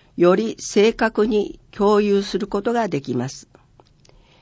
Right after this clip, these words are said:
医療情報の共有には、マイナ保険証の提示時に同意が必要です。また、救急患者の適切な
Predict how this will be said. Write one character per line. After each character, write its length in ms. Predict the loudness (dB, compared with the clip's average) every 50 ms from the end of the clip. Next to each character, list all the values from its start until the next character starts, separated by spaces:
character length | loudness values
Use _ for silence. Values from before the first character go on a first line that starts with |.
| _ _ _ _ _ _ _ -4
医 80 | -2 2
療 260 | 4 6 6 6 4
情 300 | 4 4 4 6 4 4
報 200 | 2 0 0 2
の 200 | 2 0 -2 -4
共 340 | -4 -2 0 2 2 2 2
有 160 | 2 2 4
に 180 | 4 2 2 2
は、 220 | -2 -4 -6 -10 -16 _ _ _ _ _ _ _ -2
マ 180 | 2 2 4 4
イ 60 | 4
ナ 160 | 2 2 0
保 60 | 0
険 280 | -2 -2 -2 -2 0 -2
証 300 | -2 -2 -2 0 0 0
の 240 | 0 0 -2 -4 -8 -16 _ _ _ _ _ _ 0
提 220 | 2 4 4 4
示 120 | 2 0 0
時 140 | 2 2
に 260 | 2 2 0 -4 -8 _ _ _ _ _ _ -14 -6
同 280 | 0 2 2 4 4
意 140 | 2 0 -2
が 220 | -2 -2 -4 -4 _
必 340 | -14 -20 -18 -14 -8 -6 -4
要 160 | -2 -2 -2 -4
で 120 | -6 -8
す。 300 | -8 -10 -14 -18 -20 -20 _ _ _ _ -20 _ _ _ _ _ _ _ _ _ _ _ _ _ _ _ _ _ _ _ _ _ _ _ _ _ _ _ _ _ _ _ _ _ -6
ま 180 | -2 -2 -2 0
た、 280 | 0 -2 -2 -2 -4 _ _ _ _ _ _ _ _ -18
救 300 | -8 -4 -2 0 0 -2
急 240 | -2 -2 -2 -2 -2
患 300 | -2 0 0 2 2 2
者 140 | 2 0 0
の 260 | 0 0 -2 -4 -8 _ _ _
適 260 | -6 -6 -6 -6 -6
切 300 | -2 -2 -2 -2 -2 -2
な 300 | 0 0 0 -2 -4 -8